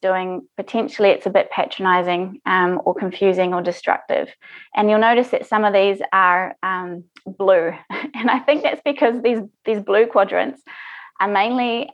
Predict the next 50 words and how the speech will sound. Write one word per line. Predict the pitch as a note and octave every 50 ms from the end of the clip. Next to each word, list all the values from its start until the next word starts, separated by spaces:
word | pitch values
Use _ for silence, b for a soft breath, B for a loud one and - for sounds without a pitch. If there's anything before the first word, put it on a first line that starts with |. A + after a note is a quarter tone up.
| -
they | G3 G3 G3
come | G3+ - A#3 A3+ C4 C4+
from | B3+ G#3+
a | G3
space | - - - - F#3 F#3+ - - -
of | F#3 F3+ - -
fear. | - G3+ - - - - G3+ - _ _ _ _ B B B B B B B B B B _ -
Um, | F3 F#3+ F#3+ F#3+
the | F#3+ G3
positive | G3 - B3 A#3 A#3 G#3+ G#3+ G#3
jargon, | G#3 G#3 F#3+ G3 G#3 G3+ G3+ F3+
the | F3 F3
patronizing | F3+ - G#3+ G3+ - - G#3+ G#3 G3 F#3+ F#3 F#3 F#3
quadrant, | - - F3+ F3+ - - -
that | - - - -
comes | - A#3+ B3 B3
from | - A3+
a | G#3 G3+
space | - - F#3+ F#3 G3 F#3+ -
of | F3+ F3
the | F#3
fear | F#3 _ G#3 G#3 G#3+ A3
of | A3 A3
getting | - G3+ F#3+ F3 F3
it | F3 -
wrong. | - F3+ F#3 F#3+ F3+ E3+ E3
Like, | D#3+ F#3 -
it | - -
comes | - - C4 C4 C4+ C#4
from | - C4+ A#3
a | A3 G#3
space | - _ - F3 F3+ F#3 -
of | F#3 F3+
wanting | F#3 G3 F3 F#3+ G#3 A3 -
to | - -
be | A#3 A3+
kind, | - - A3+ A3+ B3 C4 C4 B3
wanting | G3+ G3 G3+ G#3 A3 A3+
to | - A3+
say | A3+ - G3+ G3+
a | G3+
nice | G#3 G3+ G3+ G#3+ G#3 -
thing, | - - - E4+ F#4 B B B B B B B B B _
but | - -
it | - -
ends | A3+ C4 C4+ C#4+
up | G3+ - -
being | G3+ G#3 G#3+ G#3 G3+
quite | - - F3 - - - -
cliche. | - D#3+ D#3+ F#3 - - E3+ - - - - F3+ -